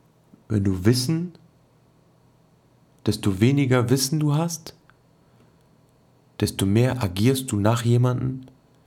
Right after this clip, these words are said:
der mehr Wissen hat als du. Das heißt, du dienst immer jemanden. Aber wenn du nicht, wenn du, wenn du dein Wissen nicht akkumulierst,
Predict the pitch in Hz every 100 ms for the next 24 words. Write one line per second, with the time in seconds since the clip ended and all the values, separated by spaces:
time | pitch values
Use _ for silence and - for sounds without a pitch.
0 | _ - 98 101 113 101 107 - 92 90
1 | - 87 - - 90 87 - _ _ _
2 | _ _ _ _ _ _ _ _ _ _
3 | _ _ _ _ _ _ - _ - 107
4 | - - - - 135 127 - 160 147 104
5 | 95 92 95 107 - _ _ _ _ _
6 | _ _ _ _ _ _ _ 101 95 98
7 | 92 90 90 - - _ _ _ _ _
8 | _ _ _ _ - _ _ - _ -
9 | 110 95 92 95 90 90 90 85 110 127
10 | 101 95 - 87 - 87 90 101 135 123
11 | 123